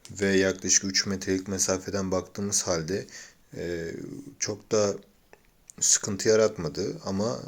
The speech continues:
bu odaya çok büyük geldi. Televizyon yetmiş beş inç. Hemen arkasında,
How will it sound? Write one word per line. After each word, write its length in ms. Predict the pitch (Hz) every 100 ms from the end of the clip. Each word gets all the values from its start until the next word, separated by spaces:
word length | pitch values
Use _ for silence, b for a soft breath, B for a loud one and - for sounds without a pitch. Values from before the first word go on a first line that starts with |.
| -
bu 200 | 104 98
odaya 280 | 80 87 113
çok 300 | 120 92 87
büyük 220 | 80 -
geldi. 440 | 82 71 110 135 B B B _
Televizyon 420 | 123 143 139 147
yetmiş 400 | 143 143 147 -
beş 240 | 156 - 120
inç. 340 | 180 - - - B B B B B
Hemen 320 | - 139 156
arkasında, 920 | 151 143 147 - 147 139 143 143 -